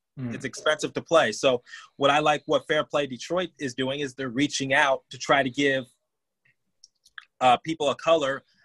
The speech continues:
Speaker 2: a better opportunity to try to play the game of hockey, maybe get into it. So, um, stuff like that, just reach out. Just, you can make a difference, even if you can't, even if you can't donate money.
Speaker 1: Yeah, you could donate pads or skates or something like that, I'm sure, in a situation like that, yeah.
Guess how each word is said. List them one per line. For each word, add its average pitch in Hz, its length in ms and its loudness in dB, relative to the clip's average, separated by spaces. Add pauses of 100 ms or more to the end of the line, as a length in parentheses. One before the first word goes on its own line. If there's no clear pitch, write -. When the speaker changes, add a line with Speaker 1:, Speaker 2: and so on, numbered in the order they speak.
(140)
Speaker 2:
a - 80 -4
better 151 280 0
opportunity 147 380 -6
to 139 120 -12 (240)
try 151 300 -4
to 151 60 -4
play 156 220 -2
the 147 80 -6
game 147 180 -8
of 131 60 -8
hockey, 165 340 -6
maybe 127 200 -8
get 143 220 -8
into 147 400 -6
it. - 140 -12 (220)
So, 131 440 8 (760)
um, 123 560 8 (640)
stuff 156 300 4
like 143 160 4
that, 135 220 4
just 123 180 -10
reach 147 260 -4
out. 151 280 2
Just, 131 200 -8 (140)
you 160 140 -8
can 170 280 -2
make 151 160 -2
a 143 40 -6
difference, 143 480 -2
even 165 200 -2
if 156 120 -8
you 156 80 -14
can't, 151 300 -6
even 165 200 0
if - 160 -4
you 135 80 -6
can't 156 260 -2
donate 147 300 0
money. 139 300 -2
Speaker 1:
Yeah, 180 120 0
you 110 80 -4
could 107 120 -8
donate 123 400 -4
pads 131 500 0
or 110 180 -4
skates 127 500 -4
or 120 40 -8
something 123 220 -6
like 110 120 -6
that, 117 160 0
I'm 123 80 0
sure, 123 200 -2
in 117 80 -2
a - 20 -8
situation 113 480 -6
like 110 160 -6
that, 117 200 0
yeah. 117 200 -2